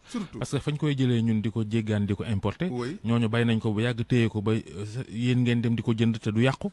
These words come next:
Speaker 1: Walaay Babacar, loolu mooy, loolu mooy suñu njàmbaat fu ñu mën a toll. Ñun.
Speaker 2: Li fi Macky sancoon ca jam ñaaju naan ko
Speaker 1: <laughs>
Speaker 2: marché xaw ma lan d'international yooyu, loolu mënu ca dara am.
Speaker 1: Loolu mënu ca dara parce que loolu lu tax dafa da dul doy. Premièrement, euh, dañ cee war a dugal affaire sociale. Babacar,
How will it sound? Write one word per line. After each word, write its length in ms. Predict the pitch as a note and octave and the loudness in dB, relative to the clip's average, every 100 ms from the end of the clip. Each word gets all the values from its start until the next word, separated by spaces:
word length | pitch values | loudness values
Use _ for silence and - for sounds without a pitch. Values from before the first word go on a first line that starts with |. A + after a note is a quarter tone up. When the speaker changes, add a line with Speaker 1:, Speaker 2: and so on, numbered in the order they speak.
| _ | _
Speaker 1:
Walaay 220 | C3+ D#3 D3+ | -8 -6 -4
Babacar, 320 | D3+ C3+ C#3 | -4 -4 -4
loolu 180 | C#3 C#3 | -4 -4
mooy, 140 | C3 | -6
loolu 200 | C#3+ D#3 | -4 -4
mooy 100 | C#3+ | -4
suñu 160 | C#3 C3+ | -8 -8
njàmbaat 320 | C#3 B2 A#2+ | -8 -8 -8
fu 80 | B2 | -10
ñu 60 | B2 | -10
mën 140 | A2+ | -10
a 20 | - | -14
toll. 120 | - - _ - D#4 _ _ - | -20 -20 _ -20 -20 _ _ -16
Ñun. 320 | A#2+ F#3 F#3 F#3+ _ - | -8 -6 -8 -10 _ -6
Speaker 2:
Li 100 | C3 | -2
fi 100 | D3+ | 0
Macky 240 | D3+ D3 C#3 | 0 -2 -4
sancoon 320 | C3+ B2+ B2 | -4 -4 -4
ca 100 | B2 | -2
jam 180 | B2 B2 | -2 0
ñaaju 220 | A#2+ A2+ | -2 -2
naan 180 | A#2 A#2 | -2 -2
ko 220 | A2+ A2+ B2 - - | -2 -4 -6 -10 -10
Speaker 1:
<laughs> 260 | D3+ - | -10 -6
Speaker 2:
marché 440 | A#2 B2+ - A#2+ G#2+ | -2 -2 -2 -6 -6
xaw 180 | A#2 G#2+ | -4 -4
ma 180 | G#2 | -4
lan 220 | G#2+ A#2+ A#2+ | -4 -4 -2
d'international 720 | A#2+ A2+ A2 A2 A#2 A2+ A#2 | -2 -4 -4 -4 -2 -2 0
yooyu, 380 | B2 A#2 A2 A2 | 2 2 0 -2
loolu 260 | A#2+ C3 C3 | -2 0 0
mënu 200 | C#3+ D3 | 2 0
ca 100 | B2+ | 0
dara 160 | A#2 G#2+ | 0 0
am. 120 | D#3 - - D3 | -2 -6 -10 -4
Speaker 1:
Loolu 180 | F#3+ G3 | 0 0
mënu 160 | G#3 | 0
ca 80 | G3+ | 0
dara 200 | F#3+ G#3 | -2 -2
parce 160 | A3 G#3+ | -4 -4
que 40 | |
loolu 220 | G#3 E3+ | -2 0
lu 80 | E3+ | -2
tax 160 | D#3+ D#3+ | -4 -6
dafa 160 | E3+ F#3 | -6 -8
da 300 | D3 D3 F3 | -10 -8 -6
dul 160 | G#3+ E3+ | -6 -4
doy. 160 | C3 | -4
Premièrement, 580 | D3 G#3 G#3 E3+ C#3+ A#3 _ _ _ _ - - | -4 -4 -4 -4 -8 -10 _ _ _ _ -20 -8
euh, 260 | C#3 C3+ B2+ | -4 -4 -6
dañ 220 | C3+ E3+ G3+ | -8 -6 -4
cee 100 | G3 | -4
war 160 | F#3+ | -2
a 20 | F3+ | -2
dugal 220 | E3 E3 | -4 -4
affaire 180 | D3 D3 | -6 -8
sociale. 340 | C3+ C3 G#2 F2+ _ _ _ _ _ - | -8 -8 -8 -10 _ _ _ _ _ -12
Babacar, 400 | C3 D3+ F#3+ | -8 -6 -6